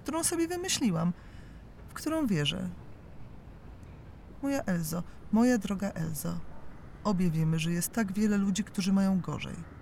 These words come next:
o których powinnyśmy się troszczyć. Razem z tobą chcę im ofiarować swój żal.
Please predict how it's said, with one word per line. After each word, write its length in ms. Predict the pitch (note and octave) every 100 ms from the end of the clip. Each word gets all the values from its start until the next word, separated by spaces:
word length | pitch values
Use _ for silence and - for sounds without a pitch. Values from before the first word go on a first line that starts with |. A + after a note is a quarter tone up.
| - - - -
o 100 | G3
których 300 | - G#3+ A3+
powinnyśmy 600 | - G#3 G#3+ G#3+ G#3 G3+
się 200 | - F#3
troszczyć. 500 | - F3 - - - - - - - - - - - -
Razem 300 | A#3+ B3 C4
z 60 | B3
tobą 320 | - F3 F3
chcę 220 | G3+ -
im 120 | A3 G#3
ofiarować 500 | G3+ G#3+ G3+ F#3 F#3+
swój 260 | - F#3 F3
żal. 240 | D3